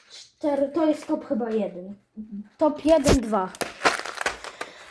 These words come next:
To są kredki sto pięćdziesiąt kolorów. E, to są, e, Avec kredki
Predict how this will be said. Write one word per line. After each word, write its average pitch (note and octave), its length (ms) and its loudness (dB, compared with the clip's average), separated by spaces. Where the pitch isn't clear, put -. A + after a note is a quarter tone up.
To C4+ 120 6
są C4+ 220 4
kredki C#4+ 420 6
sto - 220 2
pięćdziesiąt C4 560 2
kolorów. C#4 840 6
E, B3 200 0
to B3+ 140 0
są, B3 460 0
e, A3+ 380 0
Avec A#3+ 420 0
kredki C#4 600 0